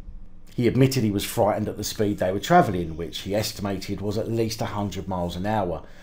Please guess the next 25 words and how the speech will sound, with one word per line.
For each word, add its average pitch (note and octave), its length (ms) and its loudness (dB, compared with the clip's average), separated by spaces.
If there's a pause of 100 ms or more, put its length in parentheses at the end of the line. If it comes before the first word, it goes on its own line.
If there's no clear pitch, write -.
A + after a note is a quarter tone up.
(240)
and G#2+ 160 0
told D3+ 280 4
Jamie F2 360 0
to - 220 -10
chill - 320 -2
out, A2 260 -4 (320)
meaning G#2+ 300 2
he G#2+ 140 -2
wanted F2+ 360 -2
him F2+ 160 -4
to F2 100 -10
slow D#2 300 -2
down. D#2+ 360 -4 (1200)
Seconds G2 480 0
later, G#2 500 0
the G2+ 80 -6
car F#2+ 260 -2
lost F2 240 -4
control, F2 500 -6 (580)
hit C3 200 2
a B2 60 2
curb F#2+ 380 -2
and F2 140 -4
flipped - 340 -6
over, F2 380 -4